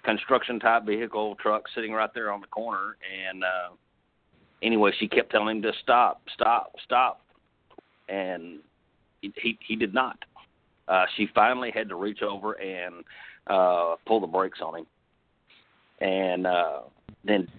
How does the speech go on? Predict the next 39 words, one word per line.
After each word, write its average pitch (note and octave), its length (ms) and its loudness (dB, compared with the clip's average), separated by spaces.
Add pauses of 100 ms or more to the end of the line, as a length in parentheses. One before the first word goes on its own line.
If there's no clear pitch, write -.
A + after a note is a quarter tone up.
told G#2 180 4
him F#2+ 120 -4
to F#2+ 80 -6
look G2 180 -2
in F#2+ 100 -4
his E2 140 -10
mirror. F2+ 340 -2 (260)
And, E2+ 400 -8 (640)
uh, D#2+ 200 4 (320)
she B2+ 140 6
had G#2+ 120 4 (320)
pulled B2+ 220 2
the G2+ 40 -12
brakes G#2 400 -4 (160)
when F#2+ 140 -14
he G#2+ 140 -10
was G2 160 -10 (100)
just A2+ 220 -14
a G#2 60 -12
few F#2+ 260 -8
inches F2+ 340 -10
from F2+ 220 -8
hitting F2+ 260 -8
the E2+ 80 -14
fender E2+ 320 -8
of E2 80 -10
the E2+ 60 -16
truck, - 360 -10 (460)
of E2+ 140 -2
the D#2+ 280 4
little G2 220 4
pickup. F#2+ 400 -2
I F#2 100 0
think F#2+ 100 -6
it - 20 -12
was D#2+ 100 -16
a D#2 40 -14
tree F2 180 -8
trimming F2 300 -10